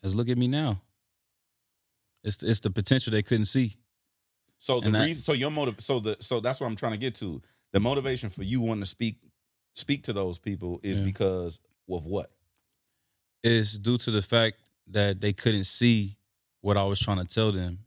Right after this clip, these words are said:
Speaker 1: And now since they can see it, I'm supposed to understand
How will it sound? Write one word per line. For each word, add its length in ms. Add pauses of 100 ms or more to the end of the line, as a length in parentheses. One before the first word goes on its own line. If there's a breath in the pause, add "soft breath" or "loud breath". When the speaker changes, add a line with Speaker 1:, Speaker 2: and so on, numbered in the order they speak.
Speaker 1:
And 140
now 260
since 240
they 140
can 140
see 360
it, 60 (580)
I'm 80
supposed 380
to 60
understand 840